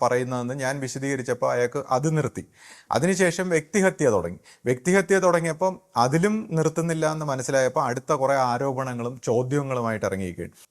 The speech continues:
അയാൾ പറയുന്ന ചോദ്യങ്ങൾക്കെല്ലാം ഉത്തരം പറയാൻ ഞാൻ എന്താ അയാളുമായിട്ട് വല്ല കരാർ ഒപ്പിട്ടിട്ടുണ്ടോ? അപ്പം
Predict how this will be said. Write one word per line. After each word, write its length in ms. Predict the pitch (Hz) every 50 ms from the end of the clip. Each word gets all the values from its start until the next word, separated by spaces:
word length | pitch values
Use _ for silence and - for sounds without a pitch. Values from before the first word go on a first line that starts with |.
| _ _ _ -
അയാൾ 300 | 117 127 135 151 175 190
പറയുന്ന 360 | 196 190 180 180 175 170 175
ചോദ്യങ്ങൾക്കെല്ലാം 960 | 160 165 160 160 156 151 165 165 165 160 143 156 147 151 151 151 151 - -
ഉത്തരം 360 | 131 127 120 160 147 151 151
പറയാൻ 260 | 147 143 143 143 143
ഞാൻ 220 | 139 120 117 135 147
എന്താ 240 | 147 147 143 143 131
അയാളുമായിട്ട് 460 | 127 135 147 151 147 139 135 120 135
വല്ല 180 | 123 120 123
കരാർ 340 | 117 - 113 113 120 120 120
ഒപ്പിട്ടിട്ടുണ്ടോ? 600 | 107 95 - 104 87 - - 90 87 85 - - _ _ - - - _ -
അപ്പം 340 | 117 117 - 180 202 208 214